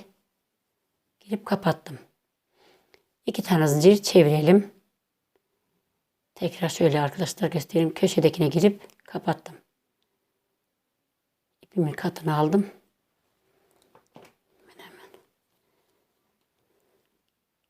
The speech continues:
İki tane zincir çekmiştim. Tekrardan köşedekine de kapattım. İki zincir. Hemen yandakine. Tekrardan iki tane zincir. Hemen yandakine.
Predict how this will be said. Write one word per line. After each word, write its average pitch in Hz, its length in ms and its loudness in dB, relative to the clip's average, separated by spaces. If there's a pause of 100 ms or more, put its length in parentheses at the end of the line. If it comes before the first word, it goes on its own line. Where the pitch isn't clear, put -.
(1300)
İki - 160 -8
tane 175 180 4
zincir 151 180 0
çekmiştim. 196 500 4
Tekrardan 180 480 4
köşedekine 160 720 4
de 185 180 6 (720)
kapattım. - 520 -8 (1000)
İki 190 220 -8
zincir. 143 640 2 (1600)
Hemen 170 280 0
yandakine. 156 640 -2 (1700)
Tekrardan 160 500 -2
iki - 160 -6
tane 151 240 0
zincir. 151 340 2
Hemen 170 380 0
yandakine. 147 540 -4